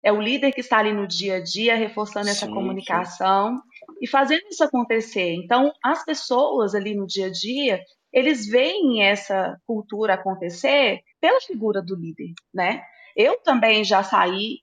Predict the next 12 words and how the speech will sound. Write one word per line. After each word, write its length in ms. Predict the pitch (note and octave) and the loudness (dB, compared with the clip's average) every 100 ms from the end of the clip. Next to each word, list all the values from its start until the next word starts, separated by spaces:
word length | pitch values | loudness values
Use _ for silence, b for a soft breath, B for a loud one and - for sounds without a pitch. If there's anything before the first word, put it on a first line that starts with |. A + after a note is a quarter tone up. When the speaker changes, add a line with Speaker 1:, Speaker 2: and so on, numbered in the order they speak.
| _ | _
Speaker 1:
de 120 | - | -2
organizações 920 | G#3 G3 G3+ G3 F#3 - A3 B3 D#4 - | 0 2 0 2 2 2 0 2 0 0
por 220 | C#4 D#4 | 2 2
causa 380 | - B3+ A#3+ B3+ | 2 2 2 0
do 120 | A#3 | 0
líder, 520 | C4 C#4 G3 F3+ F3 - | 2 2 2 0 -2 0
mas 200 | B3 B3+ | 0 2
não 160 | D#4+ - | -4 0
da 120 | D4 | 2
pessoa 580 | - C#4 C4+ - A#3 G#3 | 4 2 2 0 0 0
em 100 | G3 | -4
si, 360 | F#3+ A3 F3 | -8 -8 -8